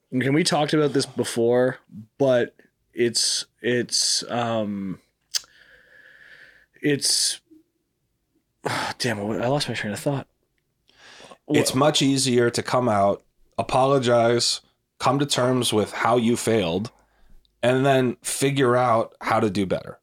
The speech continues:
Speaker 2: Like, this is not some magical playbook, but at least from my perspective.
Speaker 1: Oh, yeah. This is, okay. So what I was gonna say, thank you. You
Speaker 2: You're
Speaker 1: jogged
Speaker 2: welcome.
Speaker 1: my memory
Speaker 2: You're
Speaker 1: there,
Speaker 2: welcome.
Speaker 1: was that basically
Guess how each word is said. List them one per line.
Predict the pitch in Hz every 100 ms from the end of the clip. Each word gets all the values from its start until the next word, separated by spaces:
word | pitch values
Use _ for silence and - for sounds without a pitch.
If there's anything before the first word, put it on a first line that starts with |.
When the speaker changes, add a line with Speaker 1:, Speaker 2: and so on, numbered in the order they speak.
| -
Speaker 2:
Like, | 117 95
this | 165 175
is | 202
not | 143 139 -
some | 123 101
magical | 95 104 104 90
playbook, | - 98 87 67 - -
but | 131
at |
least | 160 175 -
from | 127 95
my | 92 101
perspective. | - 127 - 139 - 170 165 - -
Speaker 1:
Oh, | 180
yeah. | 170 104 -
This | 156 175
is, | 170 135 135
okay. | - 123 92 -
So | - 165
what | 170
I | 185
was | 170 139
gonna | 131
say, | 120 120
thank | 107 127 120
you. | 110 104
You | 117 113
Speaker 2:
You're | 95
Speaker 1:
jogged | 92
Speaker 2:
welcome. | 123 123
Speaker 1:
my | 120
memory | 117 113
Speaker 2:
You're | 110 101
Speaker 1:
there, |
Speaker 2:
welcome. | 95 - 98 - -
Speaker 1:
was | 156 139
that | 151 139 -
basically | 147 175 190 170 143 131